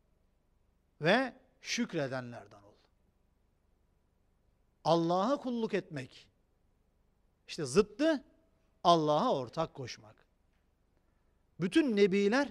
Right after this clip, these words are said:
uyarılmış bu günaha karşı. Biz ne oluyoruz? Onların böyle bir tehlikesi var da bizim hiç mi yok? Zinayı yakıştırıyor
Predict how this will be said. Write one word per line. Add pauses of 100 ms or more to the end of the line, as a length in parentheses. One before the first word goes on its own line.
(200)
uyarılmış
bu
günaha
karşı. (360)
Biz
ne
oluyoruz? (2250)
Onların
böyle
bir
tehlikesi
var
da (640)
bizim
hiç
mi
yok? (1900)
Zinayı
yakıştırıyor